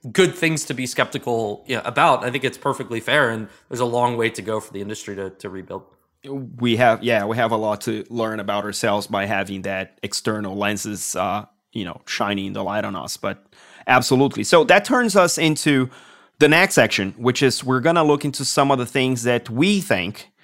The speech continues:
Speaker 2: are solid predictions for the year that is starting. So I'm gonna go one, and we can go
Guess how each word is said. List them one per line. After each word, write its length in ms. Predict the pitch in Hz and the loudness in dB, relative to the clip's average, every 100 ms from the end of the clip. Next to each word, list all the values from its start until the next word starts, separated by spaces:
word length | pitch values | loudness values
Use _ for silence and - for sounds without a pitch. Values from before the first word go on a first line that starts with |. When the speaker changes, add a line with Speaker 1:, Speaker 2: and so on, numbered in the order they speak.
| _ _ _ _ | _ _ _ _
Speaker 2:
are 460 | - 117 117 117 117 _ | 4 8 8 6 0 _
solid 560 | - - 135 120 120 | -12 2 6 6 6
predictions 560 | - 117 117 - 104 101 | 2 0 0 -2 -6 -6
for 300 | - 117 110 | -2 0 0
the 240 | 101 104 | 0 0
year 400 | 110 113 107 113 - | 2 0 0 -4 -4
that 180 | 110 104 | 0 0
is 300 | 104 98 - _ | 0 -4 -8 _
starting. 720 | - - - 131 135 123 82 | -4 -4 2 6 8 6 2
So 160 | - 123 | -2 2
I'm 80 | 139 | 4
gonna 180 | 180 | 4
go 320 | 165 160 143 - - - _ _ | 6 6 6 0 -16 -20 _ _
one, 380 | 123 143 151 143 | 4 6 8 6
and 100 | 135 | 4
we 80 | 131 | 2
can 200 | 139 131 | 2 4
go 420 | 131 127 120 120 | 6 6 4 -2